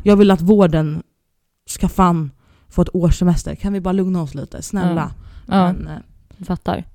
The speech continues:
Speaker 1: ja, det är typ det. Jag, jag har gått runt och varit så här, "Arr!" på dem.
Speaker 2: Ja.
Speaker 1: Men annars har det varit bra. Bra
Speaker 2: Nice.
Speaker 1: vecka.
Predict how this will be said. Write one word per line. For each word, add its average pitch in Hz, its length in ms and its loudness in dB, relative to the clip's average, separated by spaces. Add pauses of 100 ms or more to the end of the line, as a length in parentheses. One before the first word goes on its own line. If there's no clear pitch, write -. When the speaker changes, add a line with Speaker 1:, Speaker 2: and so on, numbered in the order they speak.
(180)
Speaker 1:
ja, 190 240 -10 (120)
det 220 80 -4
är 226 100 2
typ 170 140 -4
det. 175 60 0
Jag, 170 300 -4
jag 214 140 2
har 220 60 0
gått 190 160 -4
runt 165 120 -4
och 156 40 -2
varit 147 80 -2
så 139 60 -8
här, 151 80 -4 (460)
"Arr!" 165 80 -6 (220)
på 170 100 -2
dem. 147 300 -4 (440)
Speaker 2:
Ja. 185 260 2 (400)
Speaker 1:
Men 185 180 -4
annars 202 280 -2
har 330 80 -4
det 427 40 -4
varit 453 160 -4
bra. - 200 -6 (280)
Bra 233 200 -4
Speaker 2:
Nice. 294 40 -2 (180)
Speaker 1:
vecka. 180 140 -8